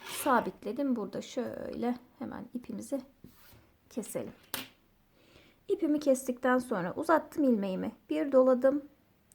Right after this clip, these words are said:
Şuradaki minik halkamızın içerisinden bir ilmek aldım, uzattım. Bir.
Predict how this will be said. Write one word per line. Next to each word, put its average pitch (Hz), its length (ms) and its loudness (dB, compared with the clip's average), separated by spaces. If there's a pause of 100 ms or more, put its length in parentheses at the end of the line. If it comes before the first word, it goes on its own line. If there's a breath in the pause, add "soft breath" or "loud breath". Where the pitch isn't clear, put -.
(520 soft breath)
Şuradaki 247 480 0
minik 254 280 4
halkamızın 240 520 2
içerisinden 233 880 0 (160)
bir 254 120 6
ilmek 214 380 0
aldım, 226 360 2
uzattım. 233 560 0
Bir. - 280 -4